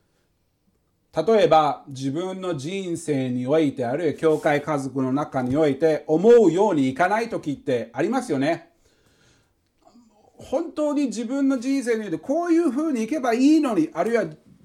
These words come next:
教会家族の中で、ああいうふうであればいいのにという気持ち。思うようになかなかいかない。思うようになかなか進むようにはいかない。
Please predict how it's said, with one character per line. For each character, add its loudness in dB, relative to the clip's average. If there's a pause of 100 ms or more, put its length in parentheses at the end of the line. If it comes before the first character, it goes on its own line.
(160)
教 -4
会 0
家 -2
族 -6
の -6
中 -2
で、 -6
あ -4
あ 0
い 2
う 0
ふ -4
う -4
で 0
あ -6
れ 0
ば -2
い 0
い 0
の -2
に -4
と -12
い -4
う 2
気 -12
持 0
ち。 -6 (1120)
思 2
う 0
よ 0
う -4
に -2
な -2
か -4
な 0
か -6
い -6
か -4
な -4
い。 -14
思 -4
う -4
よ -4
う -4
に -6
な -4
か -8
な -8
か -4
進 -8
む -4
よ 0
う -8
に -2
は -4
い -8
か -8
な -2
い。 -8